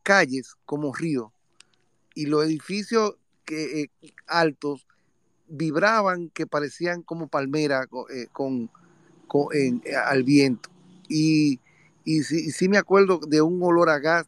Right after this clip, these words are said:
tremendo, y diciendo, "No, no, apaguen los cigarrillos, apaguen los cigarrillos". De eso me acuerdo, mira, eh,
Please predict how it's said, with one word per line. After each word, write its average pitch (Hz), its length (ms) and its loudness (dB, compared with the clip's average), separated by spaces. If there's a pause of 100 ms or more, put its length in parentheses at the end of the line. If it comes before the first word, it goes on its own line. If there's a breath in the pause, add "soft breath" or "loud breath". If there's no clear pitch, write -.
tremendo, 147 640 -4 (760)
y 160 140 -4
diciendo, 180 460 -4
"No, 208 220 -4
no, 180 300 -6
apaguen 233 300 0
los 226 120 -2
cigarrillos, 233 420 0
apaguen 202 220 0
los 202 100 -6
cigarrillos". 185 500 -2 (720)
De 151 180 2
eso 175 180 2
me 190 100 4
acuerdo, 175 320 2
mira, 175 360 2
eh, 127 300 -6